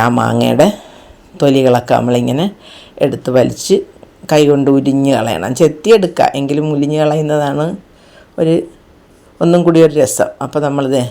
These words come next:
എല്ലാ മാങ്ങയും, നാല് മാങ്ങ എടുത്തിട്ടുണ്ട്, നാലും ഞാൻ കഴുകി വൃത്തിയാക്കി അത് വെച്ചിട്ടുണ്ട്. ഇത് വെള്ളം ഒഴിച്ചു, മഞ്ഞൾപ്പൊടിയും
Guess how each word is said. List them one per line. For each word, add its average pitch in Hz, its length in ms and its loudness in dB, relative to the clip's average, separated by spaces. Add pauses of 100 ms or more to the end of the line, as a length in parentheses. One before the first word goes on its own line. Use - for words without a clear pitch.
(140)
എല്ലാ 127 180 0 (100)
മാങ്ങയും, 123 420 -4
നാല് 135 260 -2
മാങ്ങ 123 280 -4
എടുത്തിട്ടുണ്ട്, 117 440 -10 (100)
നാലും 120 320 -4
ഞാൻ 120 180 -6
കഴുകി 117 320 -4
വൃത്തിയാക്കി 113 560 -6
അത് 117 160 -4
വെച്ചിട്ടുണ്ട്. - 540 -14 (540)
ഇത് - 160 0
വെള്ളം 135 280 2
ഒഴിച്ചു, 120 340 -4 (120)
മഞ്ഞൾപ്പൊടിയും 123 600 -2